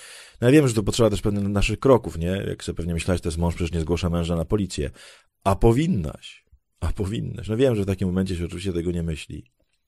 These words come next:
Daj znać, jeżeli jesteś gdzieś tu na languście, jeszcze co u ciebie,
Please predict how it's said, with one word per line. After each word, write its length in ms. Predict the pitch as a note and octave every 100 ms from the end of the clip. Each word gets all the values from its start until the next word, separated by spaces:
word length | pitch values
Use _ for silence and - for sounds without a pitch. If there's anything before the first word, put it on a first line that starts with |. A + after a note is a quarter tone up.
| _ _ _ - - - -
Daj 160 | G3 C3+
znać, 220 | A2 E2+
jeżeli 300 | E2 D#2+ D#2
jesteś 320 | D2+ - D2+
gdzieś 180 | D#2 -
tu 80 | E2
na 60 |
languście, 400 | D2+ D2+ D#2+ -
jeszcze 180 | D2 -
co 140 | -
u 100 | G2
ciebie, 360 | E2+ E2 D2+ D#2+